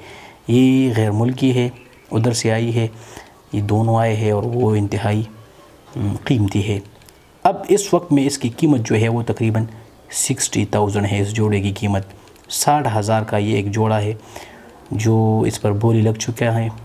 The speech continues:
बोली जो है वो लगी है, लेकिन अभी तक हमने इसे सेल नहीं किया और वजह ये है कि अभी हम इसको competition के लिए तैयार कर रहे हैं। आप इसके, अ,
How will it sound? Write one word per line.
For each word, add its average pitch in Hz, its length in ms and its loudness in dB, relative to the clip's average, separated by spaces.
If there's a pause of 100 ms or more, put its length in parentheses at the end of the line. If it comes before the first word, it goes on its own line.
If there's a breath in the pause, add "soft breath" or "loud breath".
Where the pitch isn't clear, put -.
(120)
बोली 107 360 2
जो 104 120 0
है 107 120 0
वो 104 180 0
लगी 107 300 0
है, 107 160 0 (520 loud breath)
लेकिन 104 240 -2
अभी 107 220 -2
तक 101 180 -4
हमने 104 200 0
इसे 101 140 -4
सेल 107 220 -2
नहीं 104 220 0
किया 104 160 -2
और 104 60 0
वजह 120 240 2
ये 113 200 2
है 113 80 2
कि 113 140 -4
अभी 107 220 2
हम 107 160 2
इसको 110 200 -4
competition 107 540 0
के 107 120 -2
लिए 107 120 2
तैयार 107 320 -2
कर 107 160 -2
रहे 104 160 0
हैं। 104 80 -2
आप 110 180 -2
इसके, 110 300 -4
अ, 98 60 -6